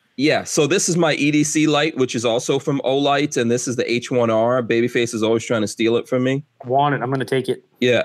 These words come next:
Speaker 1: Um. So there you go. There's to show you how light, how bright it is, and it has, like, uh, if you hold it down, it, it, it, you know, it go, it cycles through a couple different things, but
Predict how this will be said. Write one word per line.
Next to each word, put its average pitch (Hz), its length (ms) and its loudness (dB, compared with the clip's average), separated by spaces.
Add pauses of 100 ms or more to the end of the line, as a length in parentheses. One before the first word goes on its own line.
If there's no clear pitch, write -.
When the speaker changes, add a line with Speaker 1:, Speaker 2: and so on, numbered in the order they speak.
Speaker 1:
Um. 117 560 2
So 127 180 0
there 135 100 0
you 143 120 0
go. 135 200 4
There's 127 260 0
to 131 80 -6
show 123 160 0
you 120 180 2
how 117 320 0
light, 110 420 0
how 110 180 -2
bright 113 300 0
it 110 100 2
is, 107 280 2
and 113 120 0
it 113 100 0
has, 135 260 0
like, 104 320 0
uh, 104 180 0
if - 140 -4
you 101 100 -2
hold 110 240 0
it 92 80 -2
down, 101 380 0
it, - 160 -4
it, - 180 -6 (220)
it, 90 120 -6 (680)
you 98 100 -2
know, 85 100 -2
it 90 80 -4
go, 95 120 0
it 95 160 -2
cycles 101 520 0
through 101 240 2
a 92 60 0
couple 98 260 0
different 92 380 -2
things, 92 400 -2
but 90 280 -2